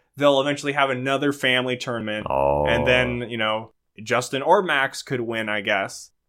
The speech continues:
Speaker 1: And
Speaker 2: Is this the end of the show, or, or is there more after this?
Speaker 1: I,
Speaker 2: Do you
Speaker 1: I
Speaker 2: know?
Speaker 1: can't remember if this
Speaker 2: Another
Speaker 1: was
Speaker 2: movie?
Speaker 1: like, yeah, like a sequel movie to the show or a finale movie to the show. I think I saw on Wikipedia that there was supposed to be another movie,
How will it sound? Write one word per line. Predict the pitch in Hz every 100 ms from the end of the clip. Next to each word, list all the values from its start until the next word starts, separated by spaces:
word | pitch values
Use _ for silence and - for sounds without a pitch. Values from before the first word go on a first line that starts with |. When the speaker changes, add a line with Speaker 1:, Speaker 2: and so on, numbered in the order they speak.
| _
Speaker 1:
And | 113 104 104 107
Speaker 2:
Is | 113
this | 160 196
the | 170
end | 82 104
of | 123
the | 117
show, | - 95 85
or, | 104 139 123
or | 98
is | 98
there | 98 104
more | 87 85 92 92
after | 82 85 - 98
this? | 76
Speaker 1:
I, | 143
Speaker 2:
Do | 147 160
you |
Speaker 1:
I | 165 196
Speaker 2:
know? | 165 -
Speaker 1:
can't | 220 254
remember | 233 202 196 180
if | 165
this | 165 165
Speaker 2:
Another | - 139 135
Speaker 1:
was | -
Speaker 2:
movie? | 76 85 104 117 135 131
Speaker 1:
like, | 123 117 -
yeah, | - 117 104
like | 104 104
a | 98
sequel | - 151 147 151 143 139
movie | 143 139 143 139 139 143 _ _ _ -
to | 156
the | 151
show | - 156 143 143 143
or | 139 120
a |
finale | 117 127 123 127 131
movie | 131 131
to | 127 131
the | 135
show. | - 131 131
I | 120 127
think | 196 214
I |
saw | 180 185
on | 160
Wikipedia | 147 143 143 131 135 135
that | 131
there | 127
was | 120
supposed | - - 123 120
to |
be | 131 110
another | 98 98 104 123
movie, | 135 143 143 147 151